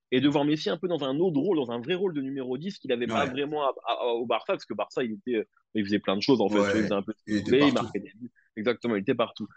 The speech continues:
Speaker 1: Donc, c'est, je trouve, je trouve que c'est intéressant, même pour un amateur de foot,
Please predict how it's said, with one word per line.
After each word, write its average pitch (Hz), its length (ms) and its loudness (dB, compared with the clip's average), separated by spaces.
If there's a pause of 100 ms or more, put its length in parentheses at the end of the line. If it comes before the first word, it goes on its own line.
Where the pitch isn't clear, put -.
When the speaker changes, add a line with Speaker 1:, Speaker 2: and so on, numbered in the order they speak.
(180)
Speaker 1:
Donc, 123 100 2
c'est, - 140 -12
je - 80 -2
trouve, 156 180 0
je 151 80 0
trouve 202 140 2
que - 40 -14
c'est 147 100 0
intéressant, 156 480 2
même 196 260 4 (180)
pour 147 120 2
un 143 60 0
amateur 139 360 0
de 127 100 0
foot, 220 280 -4